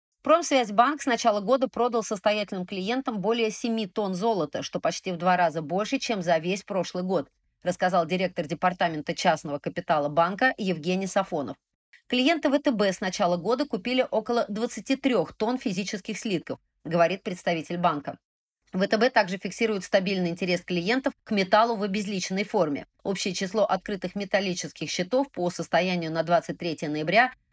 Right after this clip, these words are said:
достигло пятидесяти тысяч четырёхсот, что на тринадцать процентов превышает значение на конец прошлого года.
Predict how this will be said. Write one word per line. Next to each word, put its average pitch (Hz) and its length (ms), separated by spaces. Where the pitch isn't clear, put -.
достигло 202 520
пятидесяти 190 580
тысяч 233 400
четырёхсот, - 800
что 185 220
на 170 160
тринадцать 180 480
процентов 202 480
превышает 180 600
значение 175 500
на 160 100
конец 165 320
прошлого 160 380
года. 160 320